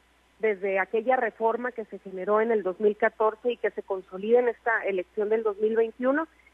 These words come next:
y, y esperemos que Culiacán, en esa cuadratura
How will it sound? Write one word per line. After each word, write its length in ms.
y, 280
y 100
esperemos 600
que 80
Culiacán, 680
en 220
esa 260
cuadratura 1000